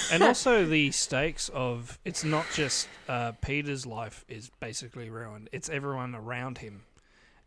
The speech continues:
Speaker 2: And that sort of
Speaker 1: Mm.
Speaker 2: adds on to the sort of, like, um,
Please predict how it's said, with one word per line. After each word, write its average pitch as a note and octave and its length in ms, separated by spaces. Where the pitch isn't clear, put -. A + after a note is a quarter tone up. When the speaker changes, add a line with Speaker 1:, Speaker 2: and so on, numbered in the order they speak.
Speaker 2:
And B2+ 340
that - 160
sort E3+ 180
of D#3 60
Speaker 1:
Mm. D3+ 180
Speaker 2:
adds C3 260
on C3 280
to B2+ 280
the A2+ 120
sort A#2 220
of, A#2 260
like, A2 320
um, G#2+ 320